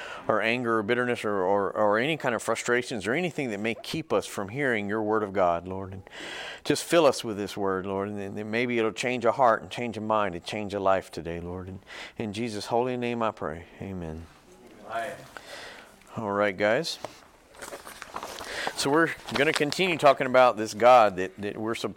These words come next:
Speaker 1: we've talked about, you know, how we're supposed to follow God and submit to God and obey God, and, and then we start talking about who is this God that we're supposed to be following, and we're st-, we're getting deeper into that every week 'cause there's just, there's a lot, a lot to this God.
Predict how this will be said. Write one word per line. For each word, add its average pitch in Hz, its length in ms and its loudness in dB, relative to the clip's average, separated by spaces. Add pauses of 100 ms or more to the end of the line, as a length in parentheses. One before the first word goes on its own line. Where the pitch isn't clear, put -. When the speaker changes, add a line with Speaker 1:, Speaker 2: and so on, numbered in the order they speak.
Speaker 1:
we've 117 200 -8
talked 135 260 6
about, 120 380 6 (540)
you 127 80 -2
know, 117 120 2
how 127 180 6
we're 120 140 2
supposed - 260 2
to 104 80 -6
follow 127 340 8
God 104 300 8
and 101 80 -8
submit 120 300 -4
to 117 80 -8
God 101 280 6
and 95 60 -4
obey 120 320 2
God, 98 360 4
and, 87 140 -4
and 90 220 -6 (560)
then 123 140 0
we 135 80 -2
start 131 240 4
talking 127 180 6
about 123 420 4 (600)
who 139 200 -2
is 175 140 2
this 104 180 -6
God - 360 -8
that 87 120 -8
we're - 60 -10
supposed - 220 -8
to 80 40 -10
be 80 60 -8
following, 82 440 -2
and 90 100 -6
we're 110 120 -4
st-, - 200 -12
we're 113 160 -6
getting 120 420 -6 (400)
deeper 151 320 -4
into 135 160 -2
that 131 180 4
every 127 220 0
week 143 300 -4
'cause 101 120 -8
there's 117 220 -4
just, 131 360 -6
there's 117 200 -6
a 127 60 2
lot, 135 280 2 (240)
a 117 60 -10
lot 143 220 0
to 190 120 -6
this 107 200 -6
God. 80 400 0